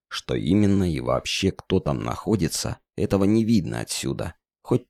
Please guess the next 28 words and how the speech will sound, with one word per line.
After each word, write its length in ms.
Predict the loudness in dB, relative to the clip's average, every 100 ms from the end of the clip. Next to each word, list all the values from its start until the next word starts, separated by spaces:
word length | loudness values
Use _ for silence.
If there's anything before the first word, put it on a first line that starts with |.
| -2
ты 160 | 0
бери 440 | 0 0 2 2 0
и 40 |
делай 340 | 2 0 2
вылазку, 680 | -2 -2 -2 -2 -4 -8 -12 _ _
чтобы 360 | -4 -4 -2 0
разузнать 500 | 0 0 -2 -4 -4
побольше. 560 | -4 -2 -2 -6 -8 -14 _ _ _ _
Но 160 | 0 2
нельзя, 520 | 4 2 -2 -4 -6 _ _
слишком 480 | -4 0 0 0 -2
рискованно. 800 | -2 -2 -2 -2 -2 -4 -8 -12 _ _ _ _ _ _ _ _ 2
У 60 |
нас 280 | 4 4 2
мало 300 | 2 2 2
людей 440 | -2 -4 2 2 2
и 80 |
высоки 440 | -2 -4 -4 -2 -2
шансы, 480 | 0 2 2 0 -2
что 240 | -4 -4
те, 180 | -2 -4
кто 160 | -2 -2
на 140 | 0
такое 340 | -2 -4 -4 -2
решится, 640 | -4 0 0 0 -4 -4 -8 _
могут 420 | -2 0 2 0 -2
не 140 | -2
вернуться. 680 | -2 -4 -6 -8 -8 -10